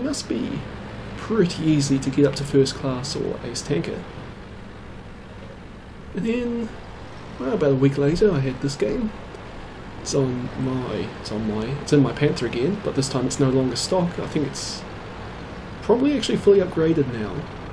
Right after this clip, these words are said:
And it's a, another assault one, this time we're defending on Sand River.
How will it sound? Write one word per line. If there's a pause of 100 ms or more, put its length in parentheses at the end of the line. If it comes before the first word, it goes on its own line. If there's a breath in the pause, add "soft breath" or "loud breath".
(880)
And
it's
a, (180)
another
assault
one,
this
time
we're
defending
on
Sand
River.